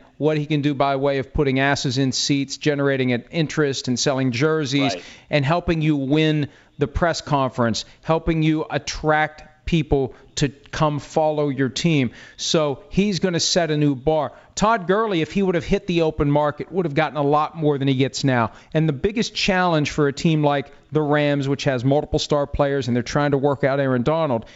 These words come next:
Speaker 1: how do you do a deal with a guy who expects market value? Gurley got market value, but not the market value he would have gotten post-Bell. It was a unique situation.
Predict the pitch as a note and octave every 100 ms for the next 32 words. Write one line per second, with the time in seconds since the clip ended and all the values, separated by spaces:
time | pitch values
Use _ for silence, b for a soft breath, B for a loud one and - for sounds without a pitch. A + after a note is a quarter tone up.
0 | B B - D#3 E3 G#3+ A3 A3 F#3 G3
1 | D#3+ D3+ D#3+ D#3 D3 D3+ D3+ C#3 D#3 C#3+
2 | - - E3 - - - - G#3 G3+ -
3 | D3 C3 C3 A2+ A#2+ G2 F2+ E2 B B
4 | B C#3 C#3+ A3 C#4+ B3+ E3 F#3 G3 F#3
5 | E3 D#3+ D#3 B2+ C3 E3+ F3 D3 C3+ B2
6 | - D#3+ D#3+ E3+ F3+ - E3 D#3 D3+ D3
7 | B2 D3 D3 C#3+ C#3+ C3+ C#3+ C3 E3 D#3
8 | C3 C#3 B2 B2+ - C#3+ A#2+ B2 C#3+ C3
9 | A#2 B2 C3 C#3 C#3+ E3 - D#3+ - C3+
10 | C#3+ C3 -